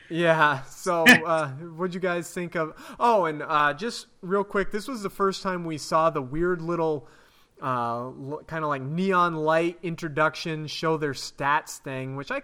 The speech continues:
Speaker 1: kinda liked. And what'd you guys think of all the, uh, stuff here with Deadshot, our introduction to Deadshot?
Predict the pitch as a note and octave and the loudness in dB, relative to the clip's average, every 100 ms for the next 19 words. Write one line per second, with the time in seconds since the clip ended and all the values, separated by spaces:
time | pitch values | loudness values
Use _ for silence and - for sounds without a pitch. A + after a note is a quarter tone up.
0 | - - A#3+ C4+ C#4 B3 G3 F3+ G#3+ A3 | -8 -4 -2 -2 -6 -4 0 0 -2 -6
1 | D#3+ D3+ D#3 G3 G#3+ A#3 G#3+ - G3+ F3+ | -10 -8 -6 -4 -4 -4 -4 -4 -6 -4
2 | D#3 D#3+ D#3 D#3 D3+ C#3+ C3+ C3+ C3 - | 0 2 2 0 -4 -2 -2 -4 -4 -2
3 | D3+ D#3+ D3+ C3 C#3 C#3 - B2+ A#2+ A#2+ | -2 -2 -8 -4 -4 -4 -4 0 0 -2
4 | C3 C3 C3 C3 C3+ C3 C3 B2 B2 B2 | -2 -2 -6 -8 -8 -8 -8 -10 -8 -10
5 | - B2 B2 | -10 -10 -10